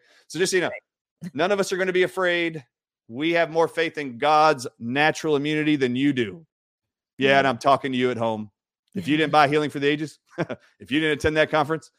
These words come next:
and you're getting vaccines, drugs, that means you have more faith in science than you do in God. I mean, that's okay if that's what you profess, but that's not who we're looking for. I was looking for people who have more faith in God and nature. And, oh my God, I found them in these three people. Oh my God, I'm not alone.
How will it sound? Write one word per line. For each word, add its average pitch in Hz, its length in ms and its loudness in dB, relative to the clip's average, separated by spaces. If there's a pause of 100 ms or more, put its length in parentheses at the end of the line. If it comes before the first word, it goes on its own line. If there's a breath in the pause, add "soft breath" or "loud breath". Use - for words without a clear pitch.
(200)
and 120 140 -6
you're 143 120 0
getting 147 220 -4
vaccines, 147 640 -2
drugs, 143 360 0
that 151 120 -2
means 151 140 -8
you 151 80 0
have 147 80 2
more 143 160 -2
faith 147 240 -2
in 131 80 -10
science 143 340 -2
than 135 120 -4
you 131 100 -4
do 139 120 -4
in 131 120 -4
God. 135 300 6
I 95 40 -12 (840)
mean, 139 120 -2
that's 139 140 0
okay 135 400 4
if 123 260 -12
that's 127 200 -2
what 127 80 -6
you 127 100 -2
profess, 127 440 -2 (320 soft breath)
but 127 80 -2
that's 175 160 2
not 185 100 2
who 175 80 4
we're 170 100 2
looking 160 200 0
for. 117 260 -4 (540)
I 127 80 -2
was 156 140 -2
looking 175 160 -6
for 165 100 -6
people 160 240 -2
who 151 60 4
have 143 120 2
more 147 160 0
faith 156 240 -2
in 139 80 -6
God 147 220 0
and 127 80 -8
nature. 135 360 -6 (420)
And, 110 140 -8
oh 127 60 -4
my 139 140 -2
God, 135 240 4
I 117 80 2
found 147 300 -2
them 113 100 -4
in 110 80 -4
these 120 180 -6
three 143 140 -4
people. 120 340 -4 (500)
Oh 143 80 0
my 165 120 2
God, 165 180 4 (180)
I'm 143 120 0
not 165 120 8
alone. 160 440 4